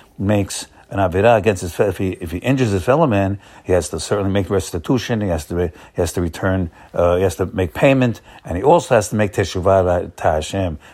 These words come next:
because Hashem commanded him not to do those things. So we see it as a double, a double teshuvah, a double sin. When, uh, A, to your fellow man, who Hashem commanded you not to do it, and B, to Hashem,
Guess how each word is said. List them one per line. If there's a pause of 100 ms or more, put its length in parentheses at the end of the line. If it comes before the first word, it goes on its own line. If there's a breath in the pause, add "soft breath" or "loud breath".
because
Hashem
commanded
him
not
to
do
those
things. (200 soft breath)
So
we
see
it
as
a
double, (240 loud breath)
a
double
teshuvah, (240 loud breath)
a
double
sin. (340 loud breath)
When,
uh, (100)
A,
to
your (180)
fellow
man,
who
Hashem
commanded
you
not
to
do
it, (280 soft breath)
and
B,
to
Hashem,